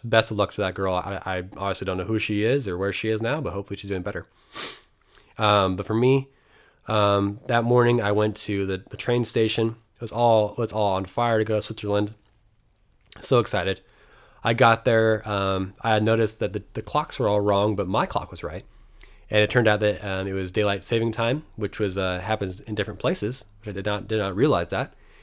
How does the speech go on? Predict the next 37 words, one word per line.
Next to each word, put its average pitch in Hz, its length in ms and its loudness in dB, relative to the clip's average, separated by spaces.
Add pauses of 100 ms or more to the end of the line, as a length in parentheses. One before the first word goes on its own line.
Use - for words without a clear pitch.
(120)
until 98 260 -2
then. 92 240 0
So 95 300 -2
what 98 200 0
was 104 200 -2
not 120 380 -2 (160)
daylight 107 220 0
saving 104 200 0
time 98 180 -6
in 95 80 -4
America 143 520 -2
was 139 580 0
in 127 120 -6
Austria. 101 380 -8 (280)
So 104 160 -4
that 117 80 2
was 110 100 -2
a 90 100 -4
big 95 240 -6
change. 113 360 -6 (1040)
So - 120 -4
then 117 220 4
I 107 80 4
was, 104 160 2
"Okay, 107 260 0
well, 95 280 -2
how, 110 180 -2
how - 120 -4
much 120 180 0
is 113 60 -4
it 104 140 0
gonna 107 160 -6
cost 95 360 -6
to 92 80 -10
get 95 180 -8
to 98 220 -6 (540)
Switzerland?" 95 420 -4